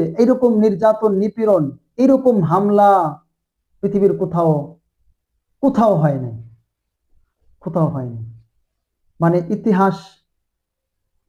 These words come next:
ইতিহাস আমাদেরকে ছাড়বে না। তো এরপরে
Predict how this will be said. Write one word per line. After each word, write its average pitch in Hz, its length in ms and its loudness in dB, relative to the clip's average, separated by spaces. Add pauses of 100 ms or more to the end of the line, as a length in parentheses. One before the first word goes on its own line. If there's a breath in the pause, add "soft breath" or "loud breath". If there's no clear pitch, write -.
(340)
ইতিহাস 202 340 -2
আমাদেরকে 175 380 -2
ছাড়বে 139 320 -10
না। 113 140 -18 (1700)
তো - 40 0
এরপরে 240 480 2